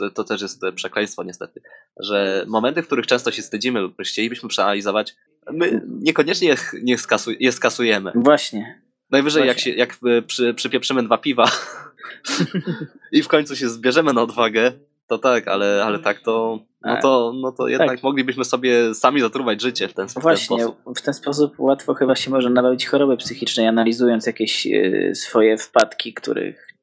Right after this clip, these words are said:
Speaker 2: niekoniecznie, e, niekoniecznie jesteś dumny, a z drugiej strony, e, zaprzątają ci głowę.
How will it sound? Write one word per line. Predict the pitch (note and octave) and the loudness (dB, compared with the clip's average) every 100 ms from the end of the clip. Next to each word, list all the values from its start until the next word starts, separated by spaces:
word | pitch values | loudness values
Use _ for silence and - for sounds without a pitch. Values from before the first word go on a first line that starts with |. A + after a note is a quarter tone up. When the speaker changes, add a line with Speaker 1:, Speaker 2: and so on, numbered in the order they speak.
| _ | _
Speaker 2:
niekoniecznie, | A2 A2 A2+ A2+ - G#2+ - - - - - | -2 0 2 2 0 -4 -4 -10 -10 -10 0
e, | - G1+ - - - | 4 4 2 -4 -2
niekoniecznie | A2 A#2 A#2+ - | 0 4 2 2
jesteś | A#2 - A2 | -2 0 -2
dumny, | A#2 C#3+ C#3 A#2+ A2+ | 2 0 2 2 2
a | G#2+ | 0
z | |
drugiej | A2+ A2+ A2+ | 0 0 0
strony, | - A#2+ A#2 A2+ A#2 A#2 A#2+ - - - | 0 2 2 2 2 2 0 -8 -20 -4
e, | - | 0
zaprzątają | G#2+ B2 - B2 A#2+ A#2+ A#2+ | 4 2 2 0 2 2 0
ci | - A#2+ A#2+ | -4 -4 -4
głowę. | C3 C3 A2 G#2 - | 2 2 4 0 -2